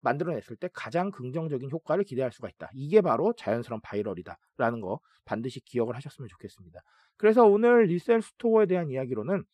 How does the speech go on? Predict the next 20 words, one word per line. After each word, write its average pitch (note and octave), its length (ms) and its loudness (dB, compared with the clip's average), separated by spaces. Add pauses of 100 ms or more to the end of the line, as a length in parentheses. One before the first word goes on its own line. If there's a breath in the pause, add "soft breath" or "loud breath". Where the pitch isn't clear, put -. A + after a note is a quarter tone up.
(200)
첫 F#3+ 100 -4
번째, C3+ 420 -2
편견 A#3 300 -2
없는 D3 200 -4
소비 D#3+ 220 -6
성향, A2 400 -10
네, G#2 80 -4
이 G#2+ 100 -4
부분에 D#3 300 -6
대한 G#2+ 340 -8 (720)
상황을 D#3+ 340 -2
한번 D#3 180 -6
생각을 F3 280 -4
해보시고, F3 460 -6 (220)
자, C3 80 -8
두 F#3+ 100 -2
번째는 A3 300 2
가치. - 480 -8 (460)
미닝아웃으로 G#3+ 800 4
많이 D3+ 400 -2